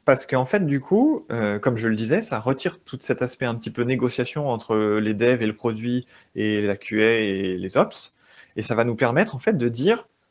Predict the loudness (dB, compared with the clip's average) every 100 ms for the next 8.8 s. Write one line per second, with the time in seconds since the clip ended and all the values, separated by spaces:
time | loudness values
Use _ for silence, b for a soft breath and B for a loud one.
0 | _ _ 0 2 2 2 0 0 0 2
1 | 2 4 2 0 -8 -8 -6 -4 -4 -2
2 | -2 -2 0 0 0 -2 -2 -4 -8 -2
3 | -2 -2 -16 B B B 0 0 2 2
4 | 4 4 2 2 2 0 -2 -2 -4 -6
5 | -14 _ -10 -4 -4 -4 -4 -4 -2 0
6 | 0 0 -2 -4 -8 -6 -4 -4 -6 -14
7 | -4 -2 0 -2 -4 -4 -2 0 0 -2
8 | -4 -10 -12 _ -2 -2 -2